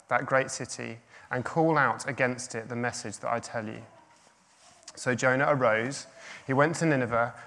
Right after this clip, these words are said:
according to the word of the Lord. Now Nineveh was an exceedingly great city, three days' journey in breadth. Je-, Jonah began to go into the city, going a day's journey, and he called out,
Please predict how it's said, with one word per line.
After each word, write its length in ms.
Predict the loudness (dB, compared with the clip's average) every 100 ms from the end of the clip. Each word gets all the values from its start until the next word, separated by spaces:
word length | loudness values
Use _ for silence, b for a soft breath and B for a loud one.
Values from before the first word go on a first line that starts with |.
| -10
according 520 | -8 -2 0 0 -4
to 120 | -4
the 100 | -2
word 240 | 0 0 0
of 100 | -4
the 80 |
Lord. 360 | -2 -2 -4 -10 -16 -20 _ _ _ _ _ _ _ _ _ -20 B B B 0
Now 180 | 4 6
Nineveh 420 | 8 6 4 2
was 160 | 0 -2
an 60 |
exceedingly 640 | -4 -2 2 4 2 0 2
great 280 | 4 2 2
city, 420 | -2 -4 -4 -8
three 360 | -4 0 0
days' 340 | 2 2 2 0
journey 380 | 2 4 2 0
in 120 | 0
breadth. 920 | 2 2 -2 -16 -20 -18 -16 -16 -20 -4
Je-, 220 | 0 2 2
Jonah 340 | 4 4 4
began 680 | 2 2 2 2 -2 -6 -8
to 140 | 0
go 180 | 4 4
into 180 | 4 -4
the 100 | -4
city, 400 | -4 -4 -4 0
going 300 | 4 4 2
a 40 |
day's 360 | 2 2 2 -2
journey, 380 | -2 -2 -2 -4
and 100 | -6
he 100 | -6
called 360 | -2 -2 0
out, 400 | -2 -2 -6 -12